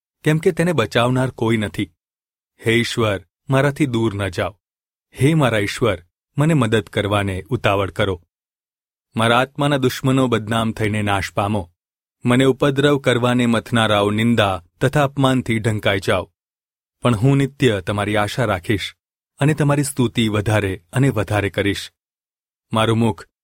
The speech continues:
આખો દિવસ તમારા ન્યાયપણા વિશે તથા તમારા દ્વારા મળતા ઉદ્ધાર વિશે વાતો પ્રગટ કરશે. તેમ છતાં હું તેમને સમજી શકતો નથી.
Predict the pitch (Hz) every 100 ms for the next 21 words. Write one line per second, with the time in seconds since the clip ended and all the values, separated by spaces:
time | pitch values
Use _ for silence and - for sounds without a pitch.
0 | _ - 110 - 123 123 127 - 120 117
1 | 110 107 101 98 101 95 101 - 117 92
2 | - _ _ - 131 147 143 147 147 147
3 | 143 123 110 110 107 104 107 101 98 107
4 | 101 101 110 117 107 98 92 110 - 107
5 | 104 98 107 95 - 101 _ _ _ _
6 | _ - 113 - 117 139 104 92 _ _
7 | - 147 143 117 110 110 - 113 107 104
8 | - - - 101 98 110